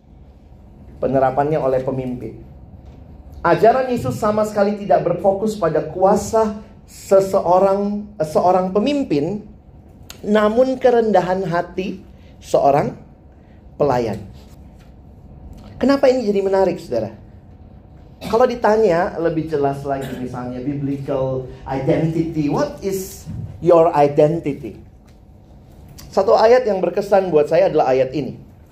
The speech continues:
Satu Tesalonika mengatakan begini. Mereka sendiri bercerita tentang kami, bagaimana kami kamu sambut dan bagaimana kamu. Jadi Paulus bicara tentang jemaat Tesalonika.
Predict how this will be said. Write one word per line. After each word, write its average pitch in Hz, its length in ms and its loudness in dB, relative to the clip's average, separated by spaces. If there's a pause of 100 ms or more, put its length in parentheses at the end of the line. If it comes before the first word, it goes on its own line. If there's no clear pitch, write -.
(840)
Satu - 320 -2
Tesalonika 233 480 0
mengatakan 180 560 0
begini. 127 400 -4 (880)
Mereka 208 560 0
sendiri 240 240 -8
bercerita 220 400 -6
tentang 185 240 -6
kami, 156 560 -4 (560)
bagaimana 175 480 -2
kami 185 320 -4
kamu 170 240 -4
sambut 170 480 -2
dan 160 160 -2
bagaimana 160 400 -4
kamu. 214 400 0
Jadi 143 160 -6
Paulus 190 320 0
bicara 180 400 -2
tentang 170 240 -4
jemaat 165 400 -2
Tesalonika. 165 720 0